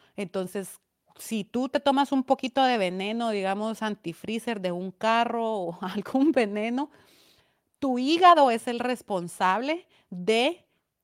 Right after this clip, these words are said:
metabolizar ese veneno y expulsarlo de alguna manera, ¿verdad? Porque tu cuerpo siempre te va a querer proteger para que tú estés bien y, y vivo y saludable.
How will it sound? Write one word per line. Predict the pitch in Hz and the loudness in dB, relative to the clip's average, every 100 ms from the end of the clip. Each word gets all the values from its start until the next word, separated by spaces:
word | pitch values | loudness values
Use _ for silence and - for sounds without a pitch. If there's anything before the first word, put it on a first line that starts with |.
| - | -4
metabolizar | 233 262 254 - 214 208 196 185 233 247 | 0 4 4 4 2 2 -2 -4 -2 -2
ese | 285 294 | -2 -2
veneno | 226 220 269 | -4 -4 -4
y | 302 | -2
expulsarlo | 262 - - 214 - 247 262 | -2 -4 -8 -8 2 2 4
de | 247 | 0
alguna | 202 190 220 | -2 -4 -8
manera, | 214 185 208 165 | -8 -6 -6 -6
¿verdad? | 147 151 175 | -8 -10 -10
Porque | 214 196 | -10 -10
tu | 180 190 165 | -12 -12 -10
cuerpo | 214 220 254 | -6 -6 -6
siempre | - 240 233 | -8 -8 -8
te | 269 247 | -8 -6
va | |
a | 180 | -6
querer | 214 202 190 | -8 -10 -10
proteger | 226 214 185 165 170 202 214 | -10 -8 -8 -10 -6 -6 -4
para | 220 202 | -8 -8
que | 175 | -10
tú | 175 | -14
estés | 170 180 175 170 | -14 -14 -14 -14
bien | 190 208 208 208 | -10 -6 -4 -4
y, | 208 165 165 | -6 -8 -8
y | 175 | -8
vivo | 180 214 202 202 | -6 -6 -4 -6
y | |
saludable. | 180 160 151 170 220 254 175 | -8 -12 -8 -2 2 2 0